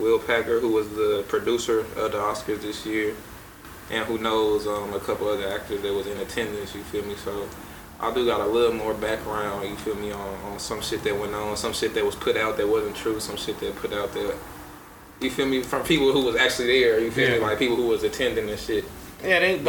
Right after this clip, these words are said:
Speaker 1: But
Speaker 2: even the Oscars lied. They said that they banned him, and then they, or they asked him to leave, but then
Speaker 1: False.
Speaker 2: that was reported that that wasn't true.
Speaker 1: Not at
Speaker 2: So
Speaker 1: all.
Speaker 2: that proves, uh, uh, the Oscars lying? Like
Speaker 1: Not true at all.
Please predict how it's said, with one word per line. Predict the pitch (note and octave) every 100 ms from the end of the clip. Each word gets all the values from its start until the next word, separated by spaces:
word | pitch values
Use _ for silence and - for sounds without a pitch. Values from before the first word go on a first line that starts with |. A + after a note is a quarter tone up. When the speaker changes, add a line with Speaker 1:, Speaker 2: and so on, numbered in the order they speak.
| C#3
Speaker 1:
But | G#2
Speaker 2:
even | G3+ G3+
the | F3+
Oscars | F#3+ A3 - D3
lied. | D3 D3+ C#3 C3+
They | F3
said | F3 D#3+
that | D3
they | D#3+ D3+
banned | C3+ D3 D#3 D3+
him, | D3 D3 C3+
and | B2+
then | C#3+ D3
they, | C#3+ C#3
or | C#3+ D3
they | C#3+
asked | C#3+ D3+ D3+
him | C3+
to | B2+
leave, | D3 D3+ D3 A#2
but | B2
then | C#3+ C#3+
Speaker 1:
False. |
Speaker 2:
that | D3 D3
was | C#3
reported | B2+ A2 D3 D3 A#2+
that | B2
that | C#3+ B2
wasn't | C3+ D3+ D3+ D3
true. | D#3+ D3+ D3+ D#3 G#2+
Speaker 1:
Not | A2
at | G#2+
Speaker 2:
So | F3+
Speaker 1:
all. |
Speaker 2:
that | G3 B2
proves, | B2+ B2+ -
uh, | - -
uh, | A#2+ B2+
the | B2
Oscars | A2+ C3+ D3+ F#3+ F#3+
lying? | G3+ A3+ D4 E4+ F4+ -
Like | C#3 A#2 - - - - - G#2
Speaker 1:
Not | G2+ G2
true | A2+ G#2+
at | G#2+
all. | G#2+ G2+